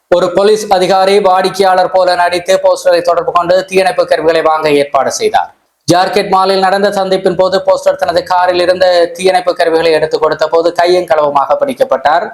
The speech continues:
மேலும் அவருடைய காரில் இருந்து பல தீயணைப்பு கருவிகளும் அவற்றின் பராமரிப்பு அட்டைகளும்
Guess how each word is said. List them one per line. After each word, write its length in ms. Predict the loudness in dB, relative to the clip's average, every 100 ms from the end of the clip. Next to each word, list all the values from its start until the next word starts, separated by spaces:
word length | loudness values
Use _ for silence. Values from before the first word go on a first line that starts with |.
| -16 _ _
மேலும் 360 | -2 0 0 0
அவருடைய 400 | 0 2 2 0
காரில் 400 | 0 0 2 2
இருந்து 580 | 2 2 2 -2 -8 -6
பல 260 | -2 0 -2
தீயணைப்பு 500 | 0 0 0 -2 -2
கருவிகளும் 580 | 0 2 0 0 -2
அவற்றின் 380 | -2 -2 -2 -2
பராமரிப்பு 600 | 0 0 2 0 0 0 0
அட்டைகளும் 640 | -2 -2 0 -2 -4